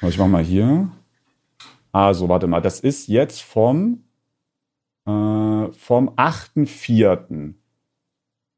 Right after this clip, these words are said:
Das heißt, das sind, wie viele Tage sind denn das? Dreißig plus zweiundzwanzig. Also sind das, ja, ziemlich genau hundert, safe. Weil ich mache halt zwei Videos am Tag, habe aber nicht jeden Tag zwei gebracht jetzt, sind eins rausgefallen.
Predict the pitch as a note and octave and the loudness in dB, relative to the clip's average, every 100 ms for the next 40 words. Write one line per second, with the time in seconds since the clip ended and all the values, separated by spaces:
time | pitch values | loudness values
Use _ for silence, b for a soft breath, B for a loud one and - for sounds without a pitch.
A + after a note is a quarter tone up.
0 | _ - F#2 - G#2 C3+ - G2+ - - | _ -8 -6 0 0 0 0 -2 0 -2
1 | A2 C#3+ G#2 G#2+ - F#2+ F#2 G2+ A2 E2+ | 0 0 -4 -6 -2 0 0 0 -2 -2
2 | D#2+ E2 - - F#2+ G2 C#3 D3 - D#3+ | -2 -4 -14 -8 0 2 2 -2 -4 -2
3 | E3 E3 _ - G#2 A2+ B2+ - - F#2+ | -2 -6 _ -6 -2 -2 -4 -10 -4 0
4 | G2 F#2+ F#2 - F#2 G#2 D3 - D#3+ D#3 | 2 0 -4 -4 -2 0 0 -4 -2 0
5 | F3 F#3 - _ _ _ _ _ _ G2+ | 0 -4 -12 _ _ _ _ _ _ -2
6 | G2 F2+ G#2 G#2+ G2+ G2 F#2 - _ _ | -2 0 0 2 2 0 -2 -14 _ _
7 | G#2 A2 F2 - - F3 F#3+ E3+ D#3 C3 | 0 2 0 -6 0 2 2 2 4 4
8 | F2 - C3 F2 - _ - F2 F2+ F2+ | 2 0 0 0 -4 _ -6 -2 0 0
9 | F#2 F#2+ F2+ E2 E2+ - G#2 B2 F#2+ F2+ | 0 -2 -4 -6 -8 -6 -6 -4 -6 -6
10 | F2+ G#2+ B2+ C#3 B2 - B2 B2+ A#2+ B2+ | -6 -4 -6 -8 -10 -8 -8 -8 -10 -12
11 | - C3+ - A#2+ F#2 - F#2+ - B2 C#3 | -12 -14 -14 -12 -12 -12 -14 -14 -14 -14